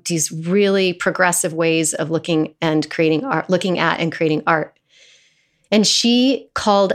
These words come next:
us to do this piece about, uh, uh, Oppenheimer and the atomic bomb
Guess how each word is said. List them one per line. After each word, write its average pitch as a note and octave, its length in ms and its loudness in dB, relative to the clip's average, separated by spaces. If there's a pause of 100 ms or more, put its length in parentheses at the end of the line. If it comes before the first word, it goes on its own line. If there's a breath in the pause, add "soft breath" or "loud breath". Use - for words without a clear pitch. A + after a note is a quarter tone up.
us F3 260 2
to - 140 -6
do F3+ 200 -2
this E3+ 260 -2
piece E3+ 580 0 (200)
about, E3+ 760 0 (300)
uh, D#3+ 520 0 (840)
uh, E3 360 2
Oppenheimer F#3 720 2
and D#3+ 300 -2 (140)
the D#3+ 220 0
atomic - 480 -2
bomb D#3+ 560 0